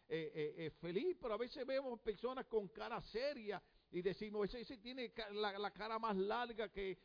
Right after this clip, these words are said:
eh, o le lavaron la cara con limón agrio cuando nació". Pero a veces no sabemos los problemas de nadie, a veces no sabemos el dolor de una persona, a veces no sabemos, eh, eh, qué recuerdo les trae en esta época. Entonces,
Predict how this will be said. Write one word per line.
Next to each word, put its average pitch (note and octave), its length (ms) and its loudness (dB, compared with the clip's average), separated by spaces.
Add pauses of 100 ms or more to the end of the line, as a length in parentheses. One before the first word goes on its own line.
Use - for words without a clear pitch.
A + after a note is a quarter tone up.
(140)
eh, F3+ 240 0
o F3 100 2
le F3+ 140 2
lavaron G#3 340 2
la G#3 120 2
cara A3 320 0
con G#3+ 200 2
limón G3+ 400 2
agrio G#3 440 4
cuando F#3 340 -2
nació". A3 680 0 (380)
Pero A3+ 180 2
a A#3 60 2
veces D4+ 280 -2
no D#4+ 140 -6
sabemos C#4+ 600 0
los B3 100 0
problemas B3+ 640 0
de G3+ 140 0
nadie, F3 320 0
a D#3+ 40 -2
veces A3+ 240 -2
no C#4+ 140 -6
sabemos B3+ 460 -2
el A#3 120 -2
dolor A3 560 2
de G3 80 -2
una G#3 220 -4
persona, G#3 380 -6
a A3 40 2
veces A3+ 220 0
no C4 140 -8
sabemos, A3+ 520 0 (220)
eh, - 320 -4
eh, D#3 60 -12 (240)
qué - 120 4
recuerdo C#4 680 2
les G#3 180 -2
trae A3 220 0
en A3+ 80 -8
esta G#3 340 -4
época. G#3+ 500 0
Entonces, A3 520 -2